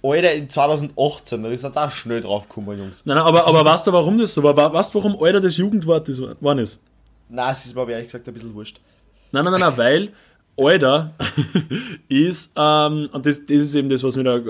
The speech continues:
Speaker 2: alles zum Denken gebracht hat, äh, oder was mir zu denken gegeben hat. Alter ist gewählt worden als Jugendwort des Jahres, weil, ähm, es sehr, sehr situationselastisch und in den verschiedensten emotionalen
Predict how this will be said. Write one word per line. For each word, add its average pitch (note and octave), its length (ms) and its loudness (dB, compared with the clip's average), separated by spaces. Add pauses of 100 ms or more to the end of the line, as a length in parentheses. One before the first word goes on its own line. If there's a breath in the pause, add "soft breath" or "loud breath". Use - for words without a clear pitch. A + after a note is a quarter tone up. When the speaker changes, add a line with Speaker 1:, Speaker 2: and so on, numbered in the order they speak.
Speaker 2:
alles A#2 180 -4
zum A#2+ 140 -6
Denken A#2 240 -4
gebracht A#2 200 -4
hat, A#2 120 -4 (800 loud breath)
äh, - 80 -8
oder A2+ 220 2
was A2+ 160 2
mir A#2+ 80 -2
zu A2 100 -6
denken A2 280 -6
gegeben A2+ 380 -4
hat. A#2+ 160 -8 (420 soft breath)
Alter E3+ 520 4 (320 soft breath)
ist C#3+ 240 -2
gewählt C3+ 360 4
worden C3+ 140 4
als A#2+ 140 -2
Jugendwort C3+ 400 0
des A#2+ 100 -6
Jahres, B2 480 -2
weil, C#3+ 440 2 (340 soft breath)
ähm, C3+ 440 -4
es - 460 -6
sehr, C#3+ 340 0
sehr D3+ 220 0
situationselastisch C#3 1400 -2
und C3+ 260 -2
in C#3 140 -6
den C#3 100 -4
verschiedensten D#3+ 720 -6
emotionalen C#3 960 -2